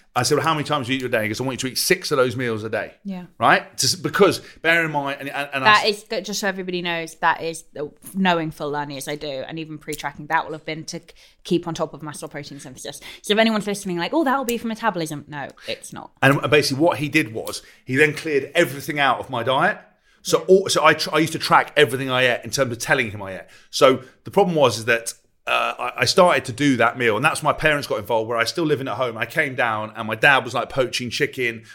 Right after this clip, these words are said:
Speaker 1: My mum was putting salmon
Speaker 2: Oh,
Speaker 1: in the, in the, I know, that's what I
Speaker 2: poaching
Speaker 1: mean.
Speaker 2: chicken.
Speaker 1: Poaching chicken, putting salmon. So basically, on the way to training, I would eat steak and nuts for breakfast.
Speaker 2: Protein and fat.
Speaker 1: I would then eat a salmon fillet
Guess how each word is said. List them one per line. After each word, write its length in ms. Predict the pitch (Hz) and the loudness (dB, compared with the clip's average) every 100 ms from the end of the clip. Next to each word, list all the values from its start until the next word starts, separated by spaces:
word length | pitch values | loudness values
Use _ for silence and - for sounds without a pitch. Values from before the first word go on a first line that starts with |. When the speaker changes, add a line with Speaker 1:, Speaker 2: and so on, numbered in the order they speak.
| _ | _
Speaker 1:
My 120 | 120 131 | 0 2
mum 260 | 147 139 | 0 -2
was 140 | 127 - | -6 -4
putting 240 | 143 113 | -4 -4
salmon 260 | - 143 330 | -2 2 6
Speaker 2:
Oh, 320 | 330 277 240 - | 8 8 6 -4
Speaker 1:
in 140 | 262 247 | -8 -2
the, 40 | 320 | 4
in 100 | 349 | 4
the, 40 | |
I 40 | 302 | 6
know, 140 | 147 | 4
that's 160 | 139 - | 4 2
what 100 | 311 | -2
I 20 | |
Speaker 2:
poaching 40 | 214 135 220 | 0 -2 -2
Speaker 1:
mean. 100 | 339 | -4
Speaker 2:
chicken. 200 | - 277 | -4 6
Speaker 1:
Poaching 320 | 185 190 190 | 6 6 0
chicken, 540 | - 147 - 135 123 - _ - | -2 -4 0 0 0 -10 _ 0
putting 260 | 185 156 | 0 2
salmon. 420 | - 175 165 156 | 0 0 0 -4
So 100 | 143 151 | -8 2
basically, 280 | 175 - 143 | 2 2 -4
on 60 | |
the 80 | 143 | -2
way 160 | 170 170 | -2 -2
to 100 | - | -2
training, 440 | 165 147 117 117 | -2 -2 -4 -8
I 120 | 120 | -4
would 140 | 120 123 | -4 -4
eat 160 | 123 | -4
steak 420 | - - 185 180 | 0 4 4 2
and 140 | 139 143 | -6 -2
nuts 520 | 139 120 - - - _ _ _ | -2 -2 -4 -6 -8 _ _ _
for 360 | - 139 123 117 | -2 2 2 4
breakfast. 580 | 131 - - 170 - | 4 2 -2 -2 -2
Speaker 2:
Protein 300 | - 180 180 | -6 -8 -6
and 100 | 160 | -14
fat. 240 | 151 175 - | -10 -10 0
Speaker 1:
I 120 | 127 143 | 4 4
would 140 | 135 | 4
then 160 | - 135 | 2 0
eat 160 | 143 147 | -4 -2
a 140 | 131 135 | 0 0
salmon 480 | - 185 170 156 | 2 2 2 -2
fillet 440 | 131 - 135 120 | -4 0 0 0